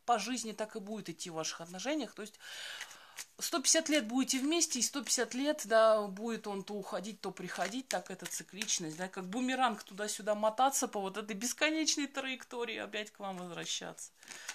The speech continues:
Вот, да. И карта «Единорог», здесь, возможно, он будет компенсировать, э,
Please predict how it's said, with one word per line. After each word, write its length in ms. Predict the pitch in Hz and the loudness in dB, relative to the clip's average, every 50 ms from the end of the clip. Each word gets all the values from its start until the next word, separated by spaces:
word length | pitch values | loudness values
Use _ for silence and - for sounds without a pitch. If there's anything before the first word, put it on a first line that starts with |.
| - - - | -12 -12 -20
Вот, 320 | 175 170 170 160 156 165 170 | -16 -12 -10 -10 -10 -10 -10
да. 220 | 175 190 214 - - | -10 -10 -10 -10 -10
И 100 | - - | -12 -12
карта 640 | - - - 285 285 269 - - 269 262 254 240 220 - | -8 -2 0 0 0 -2 -4 -4 -4 -2 -4 -4 -6 -8
«Единорог», 600 | - 220 233 196 233 226 226 226 240 285 359 349 - | -8 -8 -6 -6 -4 -2 -2 -2 0 -2 -2 -4 -4
здесь, 240 | 220 220 254 247 262 | -6 -6 -4 -2 -2
возможно, 480 | 247 233 220 240 269 277 - 254 233 | -2 -2 -2 -2 -2 -2 -2 -4 -6
он 120 | 240 233 220 | -6 -6 -6
будет 300 | 208 226 214 247 240 - - - - - - - - | -6 -6 -6 -6 -8 -8 -12 -12 -10 -10 -12 -10 -4
компенсировать, 1040 | - 320 302 294 294 294 269 - - - 262 269 262 247 233 233 226 220 226 - - | 0 0 0 2 2 2 6 6 6 6 6 4 2 2 2 2 2 2 0 -2 -4
э, 300 | - 202 202 196 190 190 | -4 -6 -4 -4 -4 -6